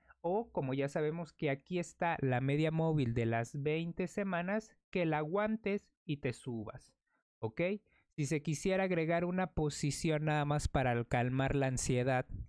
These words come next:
¿no? que genera el no poder estar adentro, eh, se puede realizar porque tenemos la, la veinte semanal que está aguantando un poquito el precio, pero de nuevo, lo, lo más inteligente, si se pueden calmar las emociones, sería esperar algunos de los dos escenarios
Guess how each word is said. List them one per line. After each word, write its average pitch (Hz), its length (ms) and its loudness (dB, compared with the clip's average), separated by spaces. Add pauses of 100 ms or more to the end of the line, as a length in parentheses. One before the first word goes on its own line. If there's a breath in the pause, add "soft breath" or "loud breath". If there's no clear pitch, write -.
¿no? 117 280 2
que 117 140 0
genera 120 480 2
el 113 180 2
no 120 160 0
poder 120 300 2
estar 120 340 0
adentro, 123 600 0 (400 loud breath)
eh, 131 240 0
se 143 180 -2
puede 156 380 0
realizar 160 500 0
porque 214 320 -2
tenemos 143 600 -2
la, 123 640 0
la 123 240 0
veinte 135 360 -2
semanal 143 640 0
que - 80 -2
está - 200 -4
aguantando 127 460 0
un 131 80 0
poquito 123 300 0
el 123 100 2
precio, 123 380 0
pero - 180 2
de 107 120 2
nuevo, 107 360 0
lo, 107 480 4
lo 113 200 4
más 117 260 0
inteligente, 135 680 0
si 113 120 -2
se 107 120 -2
pueden 104 260 -2
calmar 104 320 0
las 110 220 0
emociones, 123 480 -2
sería 113 200 0
esperar 113 460 0
algunos 110 380 -2
de 110 80 -2
los 101 180 -6
dos 107 180 -6
escenarios 120 680 -2